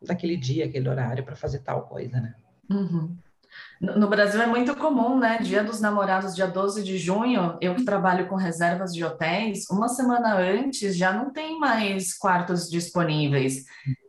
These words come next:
Speaker 2: E eu lembro esse ano que mostrou uma fila gigante pra ir naquele restaurante chamado Coco Bambu, que é um restaurante de, justo de coisa, fr-, frutos do mar também,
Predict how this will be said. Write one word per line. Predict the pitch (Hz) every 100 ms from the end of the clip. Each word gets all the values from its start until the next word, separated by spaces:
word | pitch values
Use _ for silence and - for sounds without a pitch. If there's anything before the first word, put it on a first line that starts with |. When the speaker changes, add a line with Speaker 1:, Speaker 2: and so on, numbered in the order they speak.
| -
Speaker 2:
E | 180 175 170 165 151
eu | 180
lembro | 175 208 214
esse | 214 - 202
ano | 202 220
que | 220
mostrou | 202 196 190 - 196 190 202 202 190 180 175 _ - - _ -
uma | 190 220
fila | 226 - - 247 254 196
gigante | 180 214 240 220 247 247 - 175
pra | - 185 185
ir | 190
naquele | 202 202 190
restaurante | 190 185 185 185 185
chamado | - 180 180 180 175
Coco | 180 175 190
Bambu, | 175 170 160 208 220 - - _ _ _ _ _
que | -
é | 165
um |
restaurante | 170 156 175 165 165 156
de, | 147 156 160 156
justo | 143 202 208 202
de | 165 180 165 160 -
coisa, | 185 175 -
fr-, | 196 -
frutos | 247 - 302
do | 214 196
mar | 175 220 196 170
também, | 165 156 175 202 170